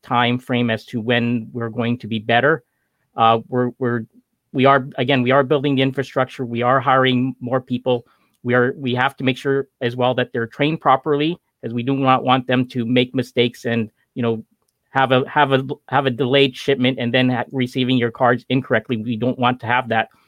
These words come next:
We want to make sure that it goes out one hundred percent correctly to as best as we, as, to the best of our ability. Uh, but we do have a, a, we do have this, uh, this, you know, once in a lifetime issue of, of covid that we're,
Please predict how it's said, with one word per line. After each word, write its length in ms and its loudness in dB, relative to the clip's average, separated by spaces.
We 80 -2
want 140 4
to 20 4
make 180 4
sure 160 -4
that 140 2
it 80 -8
goes 260 -2
out 240 -2
one 140 -2
hundred 280 -4
percent 360 -6
correctly 480 -2
to 100 -4
as 120 -4
best 340 0
as 100 -4
we, 180 -6
as, 120 -10
to 80 -4
the 60 -4
best 240 0
of 100 -2
our 100 4
ability. 640 0
Uh, 240 2
but 220 0
we 120 0
do 180 2
have 320 2
a, 400 0
a, 240 0
we 120 -4
do 160 0
have 240 0
this, 300 -2
uh, 240 4
this, 240 -8
you 60 -4
know, 100 -2
once 320 0
in 60 2
a 60 2
lifetime 800 0
issue 340 -4
of, 180 -6
of 140 -4
covid 380 0
that 180 -2
we're, 320 0